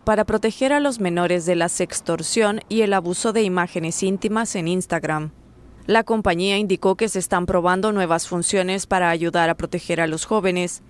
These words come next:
y dificultar que posibles estafadores y delincuentes encuentren a los adolescentes e interactúen con ellos.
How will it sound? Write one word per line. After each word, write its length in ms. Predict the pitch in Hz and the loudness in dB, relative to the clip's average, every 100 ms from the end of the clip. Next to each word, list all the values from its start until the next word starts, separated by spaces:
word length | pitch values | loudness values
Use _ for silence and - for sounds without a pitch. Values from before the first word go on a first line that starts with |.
| - - | -20 -6
y 100 | - | -2
dificultar 640 | 208 233 220 240 214 262 269 | 0 0 0 0 2 0 0
que 100 | 294 | -2
posibles 540 | 247 - 208 180 180 | -2 -2 0 0 0
estafadores 720 | 175 - 165 160 165 185 185 | -2 -4 -4 0 2 2 0
y 60 | 190 | -2
delincuentes 720 | 170 165 165 214 202 185 208 | -2 -2 -2 0 0 0 -2
encuentren 560 | 208 185 226 226 240 240 | -2 -2 -2 0 0 0
a 60 | 240 | 0
los 200 | 202 180 | 0 -2
adolescentes 760 | 165 160 156 196 180 214 202 | 0 -2 -2 -2 0 -2 -2
e 60 | 202 | -2
interactúen 760 | 190 165 170 165 - 170 160 | -2 -2 -2 -2 -2 -2 -2
con 200 | 160 156 | -4 -2
ellos. 520 | 185 185 175 160 - | 0 0 -2 -4 -8